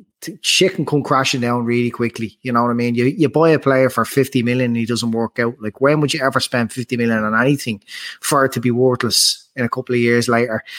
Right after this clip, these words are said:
Um, but I think what the pandemic has shown is, is no matter how much of a sustainable financial model you have,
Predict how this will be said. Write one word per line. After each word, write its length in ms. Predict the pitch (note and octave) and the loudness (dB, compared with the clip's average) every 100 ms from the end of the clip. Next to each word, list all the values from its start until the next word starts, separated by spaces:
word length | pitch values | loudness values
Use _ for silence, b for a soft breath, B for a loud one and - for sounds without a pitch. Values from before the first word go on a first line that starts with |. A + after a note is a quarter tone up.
| B B B C#3+ | B B B 0
Um, 320 | B2 A2+ A2 | 2 2 2
but 280 | C#3 C3 B2+ _ _ - | 4 4 2 _ _ -6
I 40 | B2 | -2
think 200 | E3 E3 | 2 2
what 120 | D3 | 2
the 60 | |
pandemic 480 | B2+ C#3 C3+ C#3 C3+ | 0 0 2 0 0
has 80 | A#2 | -2
shown 440 | - C#3 C#3 C#3 A#2+ | 0 2 2 0 -2
is, 180 | A2 - - | -2 -4 -2
is 180 | B2+ B2+ | -2 0
no 120 | C#3 | 0
matter 200 | D#3 C3+ | 2 0
how 440 | - D#3 D#3 C#3+ B B B B _ _ - | 2 4 4 2 B B B B _ _ -8
much 380 | D3+ D3 D3+ C#3 | -2 2 2 0
of 80 | B2+ | 0
a 40 | |
sustainable 1040 | - B2+ - C#3+ C#3 D3 C3 B2+ A#2+ A2+ C#3 C3 B2+ | 0 0 0 2 2 0 0 -2 -2 -6 -10 -16 -12
financial 600 | - C#3 C3 C#3+ C#3 B2+ | -4 0 2 2 0 2
model 360 | A#2 C3 C3+ | 4 2 2
you 100 | B2+ | 0
have, 520 | A2+ B2+ C#3+ A#2+ - | 0 2 2 2 -4